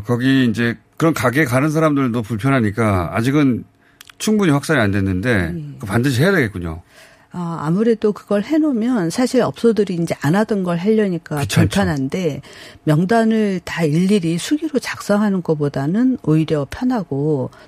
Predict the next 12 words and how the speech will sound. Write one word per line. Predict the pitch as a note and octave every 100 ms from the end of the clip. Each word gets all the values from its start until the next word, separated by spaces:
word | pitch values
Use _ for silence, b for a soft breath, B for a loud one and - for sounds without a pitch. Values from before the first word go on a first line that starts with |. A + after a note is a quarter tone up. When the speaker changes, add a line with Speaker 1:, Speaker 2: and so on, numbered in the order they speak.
| -
Speaker 2:
또 | D#3
정보도 | - D#3 E3 G3+ F3+ D3 D3 E3 C#3 -
안전하게 | B2+ D#3 G#3 G3+ E3+ C#3+
관리가 | - C3+ D3+ D3
되는 | - C3+ D#3
거거든요. | C#3 B2 A#2 - - F#3+
Speaker 1:
그러니까요. | A#3 G#2+ G#2+ F#2+ F2 E2
그 | - B2+ C3 B2+ B2 G#2+ _ B B B B
반드시 | B2 C#3 D3+ A#2+
임무화해야 | B2 D3 C#3+ F3 E3
되겠네요. | A2+ G2+ F2+ F2 C3+ - _
지금 | - E3+ A3+ A#3+ F#3+